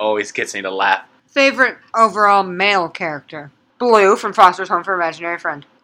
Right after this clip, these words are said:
Speaker 2: Or, or, no, no, no. Can I go with Eduardo?
Speaker 1: Do it.
Speaker 2: Eduardo.
Speaker 1: Uh, for me, my favorite male character,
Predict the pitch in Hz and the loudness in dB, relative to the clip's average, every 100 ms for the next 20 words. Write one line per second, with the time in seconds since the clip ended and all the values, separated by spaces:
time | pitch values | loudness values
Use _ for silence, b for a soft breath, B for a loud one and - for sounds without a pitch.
0 | - 226 269 277 233 247 254 240 226 233 | 6 10 12 10 8 8 8 6 6 6
1 | 226 226 226 208 220 240 240 _ _ _ | 8 6 6 6 6 6 2 _ _ _
2 | _ _ _ - 226 220 240 254 262 226 | _ _ _ 2 4 6 8 8 4 6
3 | 240 254 269 285 277 _ _ _ _ - | 8 10 10 8 6 _ _ _ _ -2
4 | 123 135 - _ - - 233 208 233 240 | 4 4 2 _ -8 4 4 6 8 8
5 | 220 190 175 139 _ _ _ _ - 147 | 10 8 6 -2 _ _ _ _ 6 10
6 | 143 143 143 139 - 156 151 170 247 285 | 10 10 8 4 2 2 2 0 2 2
7 | 277 254 165 165 - 208 208 202 185 190 | 0 0 2 2 2 2 4 2 2 2
8 | 190 - 196 196 196 - - 190 | 2 -2 2 4 2 -4 -4 0